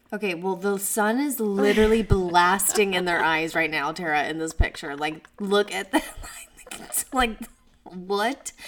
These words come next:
Speaker 1: The sun is taking that
Speaker 2: Okay,
Speaker 1: picture.
Speaker 2: no. But I, you know what I mean. I, they, I, it's been like that my whole life. Come on.
Speaker 1: Well, anyways, it
Speaker 2: I
Speaker 1: looks
Speaker 2: remember,
Speaker 1: great.
Speaker 2: I remember taking pictures, like, younger and
Speaker 1: Being like, "I can't."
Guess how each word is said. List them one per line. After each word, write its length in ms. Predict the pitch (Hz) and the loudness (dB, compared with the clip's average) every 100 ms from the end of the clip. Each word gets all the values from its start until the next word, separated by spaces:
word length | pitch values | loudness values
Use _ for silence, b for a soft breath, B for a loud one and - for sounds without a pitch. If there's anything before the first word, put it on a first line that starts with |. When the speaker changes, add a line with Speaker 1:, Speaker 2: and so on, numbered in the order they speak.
| B | B
Speaker 1:
The 100 | 285 | -4
sun 260 | - 277 277 | -2 0 -2
is 140 | 262 | -4
taking 320 | - 240 220 220 | -2 -4 0 2
that 140 | 226 | 4
Speaker 2:
Okay, 180 | 208 180 | 6 4
Speaker 1:
picture. 320 | 156 151 190 | 2 -2 -4
Speaker 2:
no. 460 | 208 214 185 147 - - - _ _ _ 170 | 0 4 4 2 -6 -16 -20 _ _ _ -6
But 320 | 180 233 - | 0 2 2
I, 180 | 220 208 | 0 0
you 180 | 208 262 | -2 -2
know 140 | 311 311 | 0 0
what 100 | 302 | 0
I 100 | 277 | -2
mean. 500 | 269 381 214 147 - - - | -4 -4 -4 -8 -14 -14 -6
I, 140 | 254 262 220 | -4 -4 -6
they, 220 | 311 294 | -6 -4
I, 100 | - - - - | -6 -6 -16 -12
it's 240 | - 294 | -8 -6
been 160 | - 381 | -2 0
like 140 | 415 | 0
that 220 | 381 349 240 | 0 0 0
my 120 | 247 | -2
whole 320 | 220 240 240 | -2 -2 -2
life. 600 | 185 156 139 - 180 _ _ _ - | -4 -4 -6 -12 -18 _ _ _ -6
Come 180 | 339 330 | 0 2
on. 220 | 214 151 | 2 2
Speaker 1:
Well, 120 | 247 | 2
anyways, 540 | 233 269 247 180 175 165 | 2 2 0 -2 -4 -4
it 140 | 160 | 2
Speaker 2:
I 60 | 269 | 4
Speaker 1:
looks 60 | 349 | 6
Speaker 2:
remember, 260 | 381 370 381 | 6 6 4
Speaker 1:
great. 200 | 370 - | 2 0
Speaker 2:
I 140 | 262 | 0
remember 680 | 285 320 320 311 330 302 175 220 | 2 0 -2 -2 -2 -4 -6 -6
taking 300 | 330 311 302 | -4 -4 -4
pictures, 440 | 330 330 302 262 | -6 -6 -8 -6
like, 240 | 240 240 - - 185 | -6 -6 -10 -16 -14
younger 600 | 185 233 330 226 151 - - | -4 -2 0 -2 -4 -6 -8
and 580 | 175 170 156 156 160 160 _ _ _ _ - | -6 -4 -6 -8 -10 -16 _ _ _ _ -16
Speaker 1:
Being 180 | 180 180 | -14 -12
like, 160 | 180 | -12
"I 160 | 196 190 | -12 -12
can't." 260 | 202 220 | -10 -12